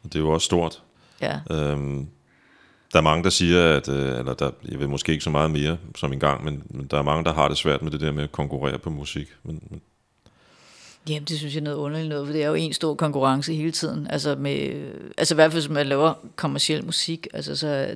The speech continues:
Speaker 2: det er jo med hitlister og med, hvad for nogen, der er i rotation, og, altså,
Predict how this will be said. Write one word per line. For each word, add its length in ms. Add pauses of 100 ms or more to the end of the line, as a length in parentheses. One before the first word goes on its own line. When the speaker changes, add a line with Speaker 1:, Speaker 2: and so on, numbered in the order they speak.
Speaker 2:
det 140
er 100
jo 60
med 120
hitlister 600
og 300
med, 440
hvad 160
for 120
nogen, 180
der 120
er 180
i 240
rotation, 760
og, 380
altså, 240